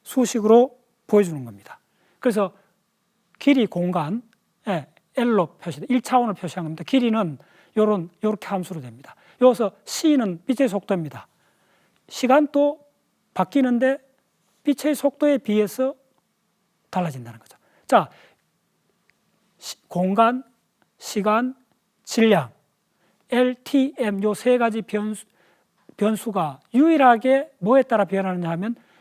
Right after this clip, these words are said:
요 V라는 속도에서 바뀌는 겁니다. 자, 이 속도는 뭡니까?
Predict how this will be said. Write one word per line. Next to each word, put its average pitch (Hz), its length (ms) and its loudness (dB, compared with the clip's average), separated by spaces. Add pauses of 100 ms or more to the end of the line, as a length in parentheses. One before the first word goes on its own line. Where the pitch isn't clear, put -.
(120)
요 202 140 0
V라는 220 720 0 (260)
속도에서 262 920 -4 (1040)
바뀌는 156 320 -8
겁니다. - 320 -20 (2250)
자, 214 120 6
이 262 80 -2
속도는 302 380 2
뭡니까? 175 460 -4